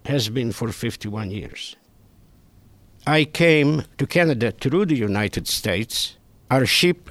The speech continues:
landed in, uh, New York Friday night late. So I was here. My first impression was actually in the airport, and I didn't like Canada. It was too cold. So I crossed the border as a tourist,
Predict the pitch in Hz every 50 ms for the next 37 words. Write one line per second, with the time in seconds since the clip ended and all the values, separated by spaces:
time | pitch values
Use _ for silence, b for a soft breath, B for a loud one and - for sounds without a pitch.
0 | - - - 127 135 147 156 160 156 131 135 131 127 123 107 - - - - _
1 | _ _ - 135 135 127 127 127 127 127 123 123 127 120 - - - 120 127 135
2 | 151 160 156 131 127 120 - - - - 139 143 143 117 120 117 120 120 113 -
3 | - 127 131 95 - - - - - - _ _ _ _ _ _ - - - 139
4 | 135 139 151 160 160 131 101 95 117 151 143 127 117 98 110 120 120 120 123 113
5 | - - - - 170 196 180 - - 143 - - 143 143 - 135 139 131 113 139
6 | 147 - - - 139 131 131 127 127 123 123 120 113 101 - _ - 147 175 185
7 | 139 - 127 120 113 123 - - - - - _ _ - _ _ _ _ _ _
8 | _ _ - - _ _ _ _ _ _ - - _ _ _ _ _ - - _
9 | _ _ - 120 123 127 123 120 139 131 113 117 120 107 104 - - 117 110 101
10 | 92 92 90 101 104 - - - - 120 - - - 123 101 78 67 - - -
11 | - - _ _ _ _ _ - - - 107 101 - - 151 156 135 110 - 113
12 | 101 120 123 127 120 101 113 113 107 110 120 113 98 - - _ _ 113 - -
13 | 120 - - - 175 175 143 - - - - - -